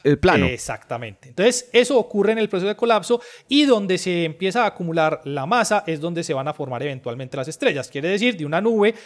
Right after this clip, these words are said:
Speaker 2: se forman un grupo de estrellas, eh, X cantidad de estrellas, no importa, depende de la, de la masa de la nube, y esa cantidad de estrellas es lo que nosotros llamamos un cúmulo de estrellas si permanecieron ligadas gravitacionalmente en el tiempo o simplemente una, una asociación de estrellas que eventualmente en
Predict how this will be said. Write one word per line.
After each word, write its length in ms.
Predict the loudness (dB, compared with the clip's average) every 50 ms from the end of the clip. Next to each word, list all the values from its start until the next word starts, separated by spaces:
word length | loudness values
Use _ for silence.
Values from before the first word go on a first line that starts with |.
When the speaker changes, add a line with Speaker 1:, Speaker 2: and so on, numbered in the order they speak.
| -20 -20 _ _ _ _ _
Speaker 2:
se 200 | -4 -2 -2 0
forman 400 | 2 2 2 2 0 -4 -8 -4 -4
un 140 | -4 -2
grupo 300 | 0 0 0 2 2 2
de 40 | 2
estrellas, 640 | 2 2 2 2 4 4 4 2 0 0 -2 -12 _ -8
eh, 320 | -6 -4 -4 -4 -6 -6 -4
X 300 | -4 -4 -4 -4 -8 -4
cantidad 320 | -4 -4 -4 -2 -2 -2
de 60 | -2 -4
estrellas, 520 | -6 -4 -4 -4 -2 0 -2 -2 -2 -4
no 160 | -12 -10 -10
importa, 420 | -10 -6 -2 -2 -2 -2 0 0 0
depende 460 | 0 0 -4 -8 -6 -6 -6 -6 -6 -6
de 120 | -6 -6
la, 240 | -4 -4 -4 -4 -6
de 60 | -6
la 80 | -8 -6
masa 220 | -6 -4 -2 0
de 60 | 0
la 80 | 0 -2
nube, 340 | -2 -2 -2 -4 -4 -6 -10 _ _ _ -20 -20 -20 _ _
y 140 | -2 2 2
esa 140 | 2 2 2
cantidad 320 | 0 0 -2 0 2 2
de 40 | 2
estrellas 360 | 2 0 -2 0 2 2 0 0
es 60 | 0
lo 100 | -2 -2
que 100 | -2 -4
nosotros 320 | -4 -2 -2 -2 -4 -2 -2
llamamos 300 | -2 -2 0 -2 -2 -4
un 120 | -4 -6
cúmulo 280 | -4 -4 -2 0 2 2
de 60 | 2
estrellas 580 | 0 0 0 0 0 0 2 0 -2 -2 -4 -8
si 280 | -10 -8 -4 -2 -2 -2
permanecieron 800 | 0 0 0 0 0 -2 -6 -6 -8 -4 -4 -4 -4 -4 -4 -6
ligadas 400 | -4 -2 -2 0 0 0 -2 -2
gravitacionalmente 720 | -4 -4 -4 -4 -4 -6 -6 -6 -6 -6 -6 -6 -6 -6
en 40 | -6
el 60 | -4
tiempo 400 | -4 -6 -4 0 0 0 0 2 2
o 260 | 4 6 6 4 2 0 -14 -20 -18
simplemente 600 | -8 -6 -6 -4 -2 -4 -4 -4 -4 -4 -2 -2
una, 460 | -2 0 0 0 0 0 0 -2 -2 -4
una 220 | -6 -4 -2 -2
asociación 640 | -2 -2 -2 -4 -2 -2 -2 -2 -2 -2 -4 -4 -2
de 80 | -2 -6
estrellas 480 | -6 -4 -2 -2 0 0 -2 -4 -2
que 80 | -2 -2
eventualmente 840 | -2 -2 -2 -4 -4 -4 -4 -2 -4 -6 -4 -4 -4 -6 -4 -6 -8
en 80 | -10